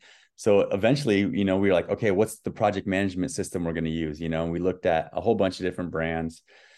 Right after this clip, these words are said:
Um, but in the end, I was c-, convinced, "Okay, we should build our own." Now, I don't know if that was a, the right choice or not, 'cause it starts to get expensive, but we've built our own app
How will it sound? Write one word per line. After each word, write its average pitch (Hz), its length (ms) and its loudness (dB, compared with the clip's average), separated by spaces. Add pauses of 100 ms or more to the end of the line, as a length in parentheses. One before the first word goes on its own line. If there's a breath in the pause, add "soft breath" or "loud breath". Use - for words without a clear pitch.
(320 soft breath)
Um, 78 600 0 (100)
but 90 560 2
in 95 100 0
the 90 220 -2
end, 110 320 4
I 92 40 6
was 95 140 2
c-, - 160 -16 (840)
convinced, 95 440 -2
"Okay, 95 220 2
we 92 100 2
should 87 160 -4
build 90 220 2
our 85 160 4
own." 69 220 -8 (500 soft breath)
Now, 87 140 0
I 104 60 4
don't 117 100 6
know 123 80 8
if 123 80 0
that 120 100 6
was 110 140 4
a, 107 80 4
the 101 220 0
right 107 200 4
choice 107 280 2
or 95 40 0
not, 104 280 2
'cause 101 100 -2
it 90 80 0
starts 101 260 2
to 95 60 -10
get 101 80 2
expensive, 92 640 -2
but 85 160 4
we've 92 220 -2
built 117 240 4
our 92 180 4
own 92 240 0
app 87 440 -4